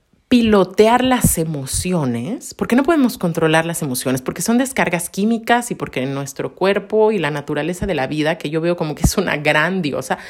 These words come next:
es mucho más grande que nosotros. Shakti, el principio femenino de la vida, que son tus emociones, uf, es mucho más grande que nuestra pequeñita mente humana y nuestras ganas de controlarla.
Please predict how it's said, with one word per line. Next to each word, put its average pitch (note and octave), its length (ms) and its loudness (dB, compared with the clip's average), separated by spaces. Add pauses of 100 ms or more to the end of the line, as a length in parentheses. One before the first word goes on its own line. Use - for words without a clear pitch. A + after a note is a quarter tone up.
(360)
es D#4+ 320 2
mucho B3 380 0
más A#3+ 360 0
grande G#3 480 2
que F#3+ 120 -4
nosotros. B2+ 800 -4
Shakti, - 760 -4 (640)
el E3 140 -4
principio F3 480 -2
femenino E3 640 -2
de G#3+ 100 2
la F3 120 2
vida, D3+ 300 0
que - 80 -4
son F#3 300 -4
tus G3 180 0
emociones, E3 580 -4 (500)
uf, G4+ 280 4 (440)
es A#3+ 180 2
mucho D#4 440 2
más A#3+ 520 -2
grande E3 720 0
que E3 120 -4
nuestra C#3+ 640 -4
pequeñita F3 520 -2
mente G3 260 -2
humana F3 260 -2
y - 20 -2
nuestras C3+ 400 -6
ganas D#3 280 -8
de E3+ 80 -6
controlarla. G3 720 -2